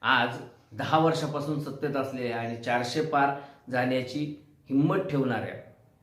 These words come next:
भारतीय जनता पक्षासारख्या पक्षाला सल्ला द्यावा, हे केवढं मोठं आश्चर्य मानावं लागेल. आणि या सगळ्या गोष्टी पाहिल्यानंतर एकच लक्षात येते की महाविकास आघाडी असो महाराष्ट्रात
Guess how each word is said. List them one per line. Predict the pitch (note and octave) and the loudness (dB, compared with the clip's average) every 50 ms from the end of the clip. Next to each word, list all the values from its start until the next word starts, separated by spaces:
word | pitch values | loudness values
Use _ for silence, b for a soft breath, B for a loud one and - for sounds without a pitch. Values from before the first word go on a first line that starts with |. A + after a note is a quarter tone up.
| _ - | _ -14
भारतीय | G#2 - - - A#2 - E3 | -12 -10 -8 -8 -4 -2 2
जनता | E3 D#3+ D#3 C#3+ D3 C#3+ | 2 4 4 4 2 0
पक्षासारख्या | C3 C3+ C3 - C#3 C3 B2 B2 A#2+ A#2+ A#2+ B2 C3 - - - - - _ _ _ _ _ _ - | -2 -2 -4 -6 -6 -6 -4 -4 -4 -4 -4 -6 -6 -6 -8 -12 -16 -20 _ _ _ _ _ _ -8
पक्षाला | B2+ A#2+ - - - E3 D3 C#3+ - - - - - - - _ _ _ _ _ - - - | -6 -6 -4 0 2 4 4 4 4 0 -4 -8 -14 -20 -20 _ _ _ _ _ -12 -6 -2
सल्ला | B2 C3 D3+ E3+ F3 | 0 6 8 8 8
द्यावा, | E3+ D3+ C3+ A2 G#2 - - - - - - - _ _ _ _ _ _ _ _ _ _ - | 8 8 6 4 2 0 -4 -8 -12 -16 -20 -20 _ _ _ _ _ _ _ _ _ _ -12
हे | C#3+ | -6
केवढं | - D#3 D3+ D#3 F3+ A3 A3+ | -2 2 4 8 8 8 8
मोठं | A#3 A#3 - F3+ | 8 6 4 2
आश्चर्य | D3 C#3+ C#3+ - - C#3 C3+ B2 | 2 2 0 0 -2 -2 -2 -2
मानावं | A2+ A2 G#2+ G#2 G2 F#2 | -2 -2 -4 -6 -6 -8
लागेल. | F#2+ F#2 - - - - _ _ _ _ _ _ _ _ | -10 -12 -14 -16 -20 -20 _ _ _ _ _ _ _ _
आणि | - D3+ F3 F#3 D#3 D3+ | -6 -6 -4 -2 0 2
या | D#3+ F3 G#3 - | 2 2 2 0
सगळ्या | - - D#3+ D3 C#3 E3 F3 F#3 G3 G3 F#3+ F#3+ - - - C3+ | 0 -2 -2 0 0 2 2 4 4 4 2 0 -4 -6 -6 -4
गोष्टी | D3 C#3+ - - D3+ D#3+ | -4 -4 -2 0 2 2
पाहिल्यानंतर | D#3 D#3 C3+ A2+ B2 C3 C#3 C#3 C3+ B2+ A#2+ A#2+ A#2+ B2+ C#3+ - | 2 2 0 0 0 0 0 0 0 0 -2 -4 -6 -8 -8 -6
एकच | D3 E3+ F3 E3+ F#3+ F#3 F#3 - - - - _ _ _ _ _ _ _ _ _ _ _ | -4 -4 -4 -2 -2 -4 -4 -6 -8 -14 -20 _ _ _ _ _ _ _ _ _ _ _
लक्षात | - A#2+ A#2+ - - C#3 C#3+ | -8 -8 -6 -4 -2 -2 -2
येते | C3 A#2+ A#2+ A#2+ G#2+ G#2 - - - - _ _ _ _ _ _ _ _ _ | -2 -4 -4 -6 -8 -10 -12 -14 -18 -20 _ _ _ _ _ _ _ _ _
की | D3+ D#3 E3 F3 - - - - - _ _ A#2 | 0 0 0 0 -2 -6 -8 -16 -20 _ _ -10
महाविकास | G#2+ G#2 A#2 C3+ D3 D3+ D#3 D3+ D3 D3 | -6 -4 -2 0 0 2 2 2 2 2
आघाडी | C#3 C3+ C#3+ C#3+ D3+ | 0 0 2 2 2
असो | D3+ D3 - D#3 C#3 | 2 2 0 -2 -2
महाराष्ट्रात | C3+ C3+ C3+ C#3+ C#3+ C#3+ - D#3 D#3+ | -2 -2 0 -2 -2 -4 -6 -6 -8